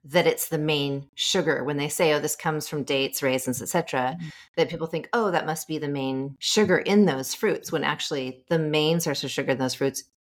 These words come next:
Speaker 1: is fructose. And then
Speaker 2: Yes.
Speaker 1: the allulose is this fraction, right? This
Speaker 2: Mm-hmm.
Speaker 1: tiny fraction of the sugar that's occurring in those, those
Speaker 2: Yes,
Speaker 1: fruits.
Speaker 2: absolutely. And again, it's because food producers are always looking for a way to deliver more sweet.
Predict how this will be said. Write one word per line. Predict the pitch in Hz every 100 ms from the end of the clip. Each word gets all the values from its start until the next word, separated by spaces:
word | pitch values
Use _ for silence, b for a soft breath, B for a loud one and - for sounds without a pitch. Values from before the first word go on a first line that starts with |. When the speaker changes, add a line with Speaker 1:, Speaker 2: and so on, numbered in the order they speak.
| -
Speaker 1:
is | 143 -
fructose. | 180 - - 143 202 - - 190
And | 208 196
then | 165
Speaker 2:
Yes. | 151 147
Speaker 1:
the | -
allulose | 170 185 180 135 131 - -
is | 151 -
this | 147 139 - - - _
fraction, | - 165 139 - 131 131 139 _ -
right? | 143 139
This | 180 165
Speaker 2:
Mm-hmm. | 175
Speaker 1:
tiny | 170 135
fraction | 131 131 135 - 120
of | 120
the | 123 123 _ _ _ -
sugar | - 151 135 127
that's | - - -
occurring | 139 - - -
in | 170
those, | - - - - -
those | 131 196
Speaker 2:
Yes, | 190 156 -
Speaker 1:
fruits. | - b b
Speaker 2:
absolutely. | 208 226 - 240 254 175 160
And | 196
again, | 208 240 190 151
it's | 170 175
because | - 196 190 175
food | - 220 208
producers | 185 170 175 170
are | 160 156
always | 180 175 170
looking | 175 170 180
for | 170 175
a |
way | 160 156
to | 156 160
deliver | 160 160 165 160
more | 156 151 143
sweet. | - - 165 - - -